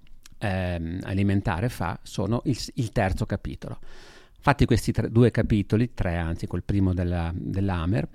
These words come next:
ci sono il quattro e il cinque che dicono come liberarsi dai condiziona-, dai veleni interni, questi condizionamenti, queste idee ricorrenti, eccetera, e come liberarsi dai veleni esterni.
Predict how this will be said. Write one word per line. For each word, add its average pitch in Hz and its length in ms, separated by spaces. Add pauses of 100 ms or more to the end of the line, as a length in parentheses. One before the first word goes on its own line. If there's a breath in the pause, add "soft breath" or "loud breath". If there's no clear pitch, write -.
(720 loud breath)
ci 202 120
sono 113 260
il 123 80
quattro 110 300
e - 20
il 160 60
cinque 98 260
che 156 80
dicono 104 160
come 190 320
liberarsi 104 800
dai 104 180
condiziona-, 104 540
dai 98 180
veleni 107 320
interni, 101 520
questi 107 220
condizionamenti, 101 800
queste - 260
idee 98 200
ricorrenti, 101 680
eccetera, 98 480
e 175 120
come 107 260
liberarsi 123 480
dai 117 100
veleni 92 300
esterni. 87 520